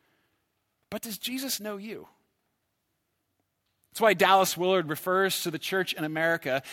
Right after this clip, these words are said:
as the number one mission field in America. Because there are countless people who sit in church, who are there, and they just sort of assume that they're good enough. That they're,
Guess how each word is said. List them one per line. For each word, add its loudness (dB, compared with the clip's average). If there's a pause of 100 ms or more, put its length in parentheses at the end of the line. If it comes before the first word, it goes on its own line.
(140)
as 2
the -2
number -2
one -4
mission -2
field -10
in -14
America. -12 (1040)
Because 0
there 6
are 8
countless -4
people -12
who -12
sit -6
in -6
church, -8 (240)
who 2
are 4
there, 4
and -2
they -2
just -4
sort -4
of -4
assume -2 (220)
that -6
they're -4
good -6
enough. -10 (760)
That -4
they're, 0